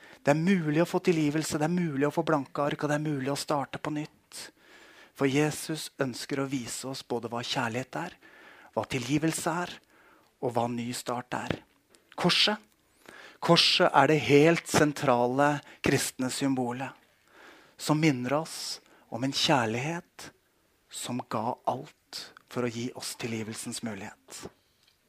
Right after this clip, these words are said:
Hvordan ser ekte kjærlighet ut, dere? Ekte kjærlighet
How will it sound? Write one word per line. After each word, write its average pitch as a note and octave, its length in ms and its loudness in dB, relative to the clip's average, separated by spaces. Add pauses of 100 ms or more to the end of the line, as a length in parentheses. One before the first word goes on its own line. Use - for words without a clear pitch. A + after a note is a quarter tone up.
(2250)
Hvordan D#3 240 10
ser D#3 320 6
ekte - 240 -2
kjærlighet A#2+ 480 6
ut, B2+ 100 -4
dere? C3 280 2 (3000)
Ekte - 480 0
kjærlighet A#2+ 840 0